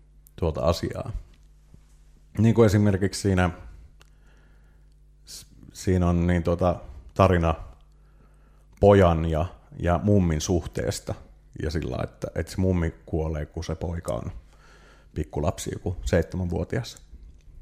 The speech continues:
Ja sit se mies elää elämänsä ja kuolee vanhana miehenä ja pääsee taivaaseen. Ja yksi ajatus, mikä häntä ilahduttaa tässä kuolemisen tragediassa, on se, että näkee mummia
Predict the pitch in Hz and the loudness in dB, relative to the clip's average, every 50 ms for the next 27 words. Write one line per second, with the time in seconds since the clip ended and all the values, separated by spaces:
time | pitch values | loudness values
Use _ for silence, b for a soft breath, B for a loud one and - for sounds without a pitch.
0 | - - - - - - - - _ _ _ _ _ _ _ _ - - 92 87 | -20 -20 -20 -20 -20 -20 -20 -20 _ _ _ _ _ _ _ _ -6 -2 -2 2
1 | - 98 - - - - _ _ - _ - - - - 85 90 98 92 - - | 2 0 -2 -2 -18 -20 _ _ -20 _ -20 -14 -6 -4 0 0 2 0 0 0
2 | 85 82 78 85 104 131 135 123 110 104 98 95 - 98 98 98 90 85 - b | 0 0 0 2 2 4 4 4 4 2 2 0 0 -2 0 0 0 -2 -4 b
3 | b b b b b b b b b b b b b b b b - - 92 92 | b b b b b b b b b b b b b b b b 0 2 4 6
4 | 90 90 85 87 98 92 87 87 87 82 85 87 87 82 78 80 80 78 78 76 | 6 6 6 4 4 4 4 2 2 0 2 2 2 0 0 0 -2 -2 -2 -4
5 | 85 - - - _ _ _ - 92 87 85 85 82 - - 101 98 92 82 80 | -6 -8 -12 -20 _ _ _ 2 4 4 4 4 2 2 4 4 4 4 4 2
6 | 76 76 90 82 82 78 85 90 85 - 101 87 85 82 - 87 - 85 82 - | 0 -2 -2 -4 -2 0 -2 -2 -2 2 2 2 2 2 0 -2 -4 -4 -2 0
7 | 85 90 87 90 95 98 107 104 90 82 78 73 - - 82 82 82 82 87 - | 0 0 0 0 0 2 4 4 4 4 2 -4 -6 -6 -8 -8 -6 -6 -8 -6
8 | - - - - - - - - - - - - - - - - - - - - | -8 -10 -10 -10 -20 -20 -20 -20 -20 -20 -20 -20 -20 -20 -20 -20 -20 -20 -12 -2
9 | - 98 98 92 87 87 87 87 90 87 87 - - 110 98 - 95 92 - - | 4 6 6 6 6 4 0 -2 -2 -6 -6 -2 -2 -2 2 2 0 0 0 -4
10 | 98 - - 90 87 85 95 - - - 113 120 123 123 - 131 131 147 156 139 | -4 -4 -4 -6 -6 -6 -6 -8 -8 -6 -2 0 0 2 4 4 4 4 4 2
11 | 95 82 - - | 2 0 -2 -6